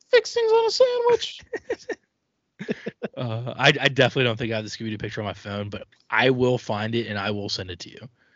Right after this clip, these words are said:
Speaker 2: It's just me as a little kid dressed as Scooby-Doo. It's awesome.
Speaker 1: Okay.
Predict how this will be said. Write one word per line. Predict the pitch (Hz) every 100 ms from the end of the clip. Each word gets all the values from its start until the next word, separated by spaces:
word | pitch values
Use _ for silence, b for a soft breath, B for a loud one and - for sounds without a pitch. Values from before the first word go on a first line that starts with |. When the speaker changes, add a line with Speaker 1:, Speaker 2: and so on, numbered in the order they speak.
| _ _ _ _ _ _ _ -
Speaker 2:
It's | 123
just | 117 117
me | 117
as | 107 101
a |
little | 104 98
kid | - 98 95
dressed | 95
as | -
Scooby-Doo. | - 98 87 85
It's | - -
awesome. | - - - 113 - - -
Speaker 1:
Okay. | 208 208 165